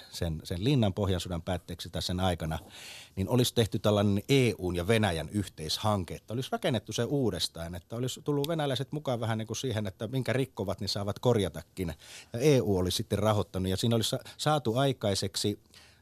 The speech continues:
Kajaaniin ja Suomeen ja Euroopan maailman pohjoisin linna. Et ei vaan Euroopan, maailman pohjoisin linna. Ja se olisi ollut tällaista rauhantyötä E U:n ja,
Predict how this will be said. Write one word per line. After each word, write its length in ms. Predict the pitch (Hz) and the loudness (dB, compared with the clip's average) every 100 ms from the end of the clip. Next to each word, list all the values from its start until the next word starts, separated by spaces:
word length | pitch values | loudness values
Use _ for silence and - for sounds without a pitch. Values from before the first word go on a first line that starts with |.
| _ | _
Kajaaniin 640 | - 131 127 107 95 95 92 | -4 0 2 2 2 0 0
ja 100 | 95 | 0
Suomeen 640 | - 131 120 101 92 90 | 0 2 4 2 0 -2
ja 120 | 90 98 | -4 0
Euroopan 680 | 127 110 95 92 - 95 110 | 2 2 0 -6 -4 -2 2
maailman 560 | 170 170 104 90 82 - | 2 2 0 0 -4 -2
pohjoisin 760 | 107 101 95 82 67 - 64 - - | 2 2 0 -4 -6 -6 -8 -14 -6
linna. 520 | 98 98 85 71 62 - - - | 0 2 0 -2 -8 -12 -16 -16
Et 140 | - | -4
ei 140 | 110 120 | 0 2
vaan 160 | 110 | 2
Euroopan, 440 | 120 113 98 95 95 | 2 2 0 -4 -4
maailman 520 | 139 180 196 95 82 82 | 0 2 2 0 -6 -8
pohjoisin 600 | 104 98 92 85 92 95 | -4 -2 -4 -6 -6 -4
linna. 280 | 98 82 - - - | -4 -4 -10 -16 -10
Ja 60 | - | -2
se 100 | 165 | 2
olisi 200 | 156 127 | 2 4
ollut 280 | 127 117 - | 4 4 4
tällaista 460 | 104 98 - 98 - _ _ _ _ _ _ - | 4 2 2 0 -2 _ _ _ _ _ _ -8
rauhantyötä 1160 | - 117 113 101 95 82 76 - 92 90 - 87 | 0 4 4 4 2 -4 -6 -6 -2 -2 -4 -6
E 200 | 98 95 87 | -2 -2 -2
U:n 220 | 80 80 | -6 -6
ja, 140 | 78 | -6